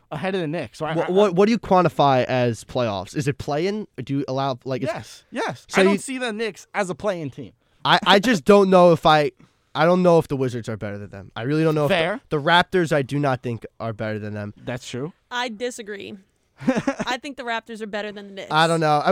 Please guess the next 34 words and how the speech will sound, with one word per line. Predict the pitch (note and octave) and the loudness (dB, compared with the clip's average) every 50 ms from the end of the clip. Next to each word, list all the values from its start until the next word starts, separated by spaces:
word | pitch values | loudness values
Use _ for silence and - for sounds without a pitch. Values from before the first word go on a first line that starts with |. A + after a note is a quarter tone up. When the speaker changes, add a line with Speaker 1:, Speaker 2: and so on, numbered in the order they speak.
| G3 F#3 - | 0 2 4
Speaker 2:
I, | A3 A#3 G#3+ - - | 6 6 6 4 2
I, | G#3+ A3 G3+ | 2 2 4
I | G#3+ A#3+ | 2 2
understand. | A#3 G#3+ - C4 B3+ G3 D#3+ D3+ | 2 0 0 0 0 2 2 0
Yeah, | D3+ | 0
the | C#3+ C#3 | 0 0
Raptors | D3+ D#3 D#3 - E3 C3 | 0 0 -2 -2 -6 -6
beat | - D#3+ D#3+ - | -6 -6 -6 -6
the | D3+ | -4
Knicks, | C#3+ C#3+ C#3 C#3 C3+ - - - - - B2+ | -2 -2 -2 -2 -2 -4 -12 -18 -18 -18 -10
but | - C#3 C3 B2 A#2+ A#2 A2 - _ _ _ _ _ _ _ _ _ _ _ _ | -6 -4 -2 -2 -2 -2 -4 -6 _ _ _ _ _ _ _ _ _ _ _ _
<sighs> | - - - - - - - - - _ _ | -20 -18 -18 -18 -18 -20 -20 -20 -20 _ _
I | C#3 B2+ | -6 -4
don't | B2+ A#2+ A#2 | -4 -4 -4
know. | A2 G#2 G#2 G2+ G#2 G#2 - _ | -6 -6 -8 -8 -10 -12 -12 _
Speaker 1:
But | - G#3 G#3+ | -4 0 2
Speaker 2:
Th-, | G3+ | 2
Speaker 1:
when | A3+ A3 | 2 2
you | C4+ | 2
Speaker 2:
this | D4 A#3+ | 2 2
Speaker 1:
look | D4 | 0
Speaker 2:
is | A#3+ | 4
Speaker 1:
at | G#3+ | 4
Speaker 2:
my | A#3+ A3+ G#3 | 6 4 6
thing | - F#3+ F#3 | 4 4 4
with | F#3+ A#3 - | 4 2 0
the | D#3 | 0
Speaker 1:
Boston, | C3+ A#2 F3 D3 A2+ G2+ A2+ - _ _ _ | -2 -4 -6 -6 -8 -8 -12 -14 _ _ _
Ch-, | - - G3 F#3+ - - - | -14 -12 -12 -12 -12 -14 -14
Charlotte, | - - - - G#3+ G#3+ C4+ C#4 C#4 A3+ E3 G#2 - _ _ _ _ _ _ _ _ | -12 -10 -4 -2 -2 0 0 -2 -2 -4 -6 -6 -8 _ _ _ _ _ _ _ _
Philadelphia, | _ _ A#3+ C4+ C4+ C4 A3 - G#3+ A#3 C4 D4 - - - E3 | _ _ -8 -6 -6 -6 -8 -6 -6 -4 -4 -6 -8 -8 -2 2
Speaker 2:
Those | - F#3 G3+ G#3+ G#3 | 6 8 8 8 8
are | C4 | 6
good | A#3 B3 | 6 6